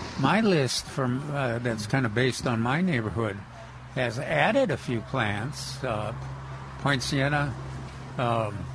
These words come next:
Point, uh, Point, um, oh, Pride of Barbados is, uh, w-, was off my list for a while that the,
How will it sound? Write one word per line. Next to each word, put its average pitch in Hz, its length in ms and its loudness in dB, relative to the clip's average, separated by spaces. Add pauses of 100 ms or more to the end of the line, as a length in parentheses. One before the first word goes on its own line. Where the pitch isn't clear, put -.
(1200)
Point, 131 220 0 (120)
uh, 123 400 -2
Point, - 340 2 (360)
um, 117 440 0 (1200)
oh, 113 260 -2
Pride 151 220 6
of 131 80 0
Barbados 127 920 2
is, 101 300 -4
uh, 107 220 2
w-, 107 220 -4 (180)
was 101 280 -2 (200)
off 113 340 0
my 113 160 2
list 110 400 -2
for 123 100 -2
a 107 40 0
while 107 160 0
that 110 160 0 (140)
the, 117 560 -4